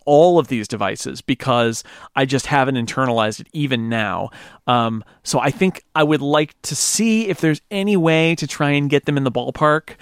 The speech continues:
Like, and, and I, I have a suggestion, and I'm sure they tested it and they didn't like it, but, um,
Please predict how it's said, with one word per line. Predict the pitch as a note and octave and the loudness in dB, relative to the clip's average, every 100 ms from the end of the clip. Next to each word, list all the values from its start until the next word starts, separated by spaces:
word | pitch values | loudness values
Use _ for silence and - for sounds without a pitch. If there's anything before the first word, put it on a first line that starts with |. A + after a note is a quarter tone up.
| - - - | -20 -10 -2
Like, | C3+ B2+ - - - _ _ _ _ - - | 0 0 -4 -20 -20 _ _ _ _ -12 -4
and, | E3 F3 | -2 0
and | D3+ - - | 0 -2 -2
I, | D3+ D#3+ D#3 | 0 0 0
I | |
have | F3 C4 | 0 0
a | |
suggestion, | - D#3+ E3+ A3 - B2+ | -2 -2 0 0 0 -2
and | B2 B2 | 0 0
I'm | B2 | -2
sure | - D#3 | -2 2
they | D#3+ | 2
tested | D#3 D3 B2+ C3+ | 2 0 0 0
it | B2+ C3 | 0 -2
and | B2+ A#2 | -4 -2
they | |
didn't | A2+ A#2 A2+ | -2 -2 -2
like | A2 - | -2 -4
it, | G2 D#3 - | -8 -8 -2
but, | A2+ A2 - - - - _ | 0 -2 -4 -20 -20 -20 _
um, | B2 A#2 A2+ A2 | 0 2 0 -2